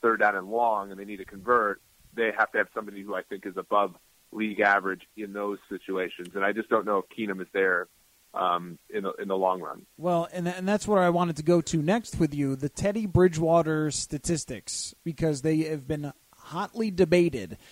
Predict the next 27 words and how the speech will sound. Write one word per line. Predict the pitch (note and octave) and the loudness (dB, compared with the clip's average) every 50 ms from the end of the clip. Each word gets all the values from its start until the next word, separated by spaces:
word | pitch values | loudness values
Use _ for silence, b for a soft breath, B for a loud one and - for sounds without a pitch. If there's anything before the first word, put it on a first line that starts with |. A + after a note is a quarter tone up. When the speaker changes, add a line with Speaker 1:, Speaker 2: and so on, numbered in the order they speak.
| b b b b | b b b b
Speaker 2:
Uh, | - C3+ B2 B2 A#2 | -4 -4 -4 -4 -4
the | C3 D3+ D3 D3+ - | -2 -2 -2 0 0
offensive | - F3 F#3+ G3 G3 - G#3 F#3+ F3+ - F3+ D#3+ - | 4 6 6 6 8 6 2 2 4 2 2 2 2
impact, | - G3 G#3 G3+ F#3 - F3+ F3 E3 D#3+ E3 - - - | -2 -2 -2 -2 0 2 2 2 4 2 2 -2 -4 -6
like | D3+ D3 D3 - - | -2 -2 -2 0 2
you | E3 D#3 | 2 2
mentioned, | D3+ E3 F3 E3+ - F3+ E3+ D#3+ D#3+ D#3 | 4 2 2 2 2 0 0 0 -2 -4
with | C#3+ C3+ - | -4 -4 0
some | - F3+ E3+ | 0 0 2
of | E3+ | 4
those | D#3 D#3 D3 C3+ | 2 2 2 2
things, | - D#3 D#3 D3+ D3 A#2+ C3 | 2 0 0 0 -2 -4 -2
Matt | D3+ D#3+ E3+ - - | -2 -2 -2 -4 -2
Khalil | D#3+ F3 F3 E3+ E3 D#3 | 2 4 6 6 6 6
and | D#3 C#3 | 4 0
T | - F3 E3+ | 0 -2 0
J | D3 D#3 D3+ C3 | 4 4 2 2
Clemmings | - - E3 D#3+ D#3+ D#3 D3+ C#3+ C3+ | 2 0 0 2 2 0 0 0 0
are | C3+ | -2
your | B2+ B2 A#2+ | -2 -2 -4
starters. | - - - A3+ A3 G#3+ G3 G3 F#3 F3 D3 D3 | -4 4 6 8 8 8 8 8 6 6 4 4
Norv | D#3 D#3 D3+ C#3+ - | 4 4 4 4 4
Turner | - G3+ G3 F#3 F3+ F3 E3 | 2 4 4 4 4 4 2
is | D#3 C3+ | 2 2
your | C3+ D3+ D3+ | 2 2 2
offensive | C#3+ C#3 - - C3 - - - | 2 0 -2 -6 -10 -12 -14 -8
coordinator. | - - A#3 A3+ A3+ G#3+ G#3+ G#3 F#3+ F#3+ F#3+ F3 | 0 4 4 4 4 4 4 4 6 6 4 4